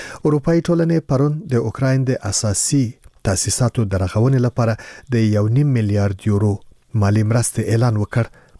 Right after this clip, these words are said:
په همدې حال کې د اوکراین پر ځینو برخو له دې ډلې د غلجاتو پر زیرمو د روسیې د تازه هوایي حملو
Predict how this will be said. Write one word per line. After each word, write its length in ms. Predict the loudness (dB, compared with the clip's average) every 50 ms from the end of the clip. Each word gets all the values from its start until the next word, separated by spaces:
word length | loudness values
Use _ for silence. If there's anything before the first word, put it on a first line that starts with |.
| -20 _ _
په 60 | 0 2
همدې 160 | 2 2 2 2
حال 120 | 2 0 0
کې 80 | -2 0 0
د 20 | 0 0
اوکراین 280 | 0 0 0 0 0 0 -2 -2
پر 160 | -2 -2 0 0
ځینو 220 | 0 0 2 0 0
برخو 240 | -2 -2 -2 -4 -4 -4 -8 -18 -20 -20 -20 -20 -20 _ _ -2 0
له 60 | 2 2
دې 80 | 2 2 2
ډلې 220 | 2 2 2 0 0 0
د 100 | -2 -2
غلجاتو 540 | -2 0 0 -2 0 0 0 -2 0 -2 -4 -4 -2 -2
پر 100 | -2 0 0 0
زیرمو 320 | 2 0 0 2 0 -2 -2 -2
د 100 | -2 -2 -2
روسیې 340 | -2 -2 0 0 0 0 -2
د 100 | -4 -2 -2
تازه 240 | -2 0 2 2 2 2
هوایي 320 | 2 2 2 2 2 0 0 0
حملو 240 | -2 -2 0 -2